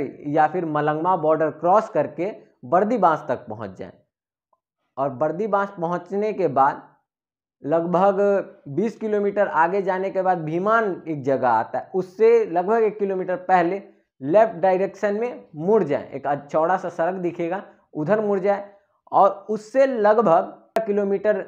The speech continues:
आगे जाने के बाद आपको रतबारा बाजार मिलेगा। वहीं पे आपको कमला पुल है, जिसमें गगन खोला पुल लिखा हुआ है।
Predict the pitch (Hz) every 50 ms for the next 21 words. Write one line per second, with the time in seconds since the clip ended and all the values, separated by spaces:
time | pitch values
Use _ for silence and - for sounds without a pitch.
0 | - - _ _ - 139 156 165 175 208 226 208 175 196 180 180 190 196 165 190
1 | 190 180 180 180 180 156 165 175 175 - 196 190 170 175 175 - 170 160 156 175
2 | - 220 233 208 196 170 135 131 120 120 113 110 107 107 104 104 95 95 95 -
3 | _ _ _ _ _ _ - 143 160 196 226 220 220 196 180 180 - 190 185 180
4 | - - 165 165 175 190 214 220 226 - 202 180 156 143 165 160 165 - - _
5 | _ _ _ - 139 156 180 - 175 208 220 226 208 170 147 131 165 175 175 190
6 | 220 226 214 - - - - 165 190 214 233 233 233 - - 220 220 208 185 185
7 | - - 170 151 135 117 104 107 101 95 92